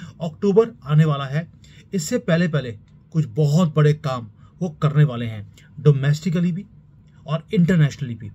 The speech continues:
और इसमें हमारे देश का नाम रोशन होने वाला है, दुनिया हमारी तरफ देखेगी। यहाँ तक कि अमेरिका के जो elections हैं उसे भी मोदी influence करने वाले हैं,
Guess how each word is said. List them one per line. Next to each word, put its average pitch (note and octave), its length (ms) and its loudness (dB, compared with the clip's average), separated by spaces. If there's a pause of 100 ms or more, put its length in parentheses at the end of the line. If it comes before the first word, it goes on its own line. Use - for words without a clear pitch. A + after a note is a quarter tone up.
(400)
और E3 240 -6
इसमें A#3+ 460 -2 (320)
हमारे D#3+ 360 6
देश D#3+ 220 2
का - 120 -2
नाम A2 220 -10 (380)
रोशन D#3 400 4
होने D#3+ 220 6
वाला C#3 240 0
है, D#3 200 2 (280)
दुनिया F#3+ 340 4
हमारी C#3+ 380 0
तरफ C#3+ 180 -6
देखेगी। A2 460 -12 (580)
यहाँ D#3+ 340 6
तक G3+ 200 0
कि A3 140 4
अमेरिका F3 460 4
के E3 140 0
जो D3+ 180 0
elections D#3 560 0
हैं E3+ 260 2 (180)
उसे G3 280 2
भी E3 340 2 (540)
मोदी D#3 500 4
influence E3+ 400 2
करने F3 240 0
वाले E3+ 180 0
हैं, F3+ 280 -2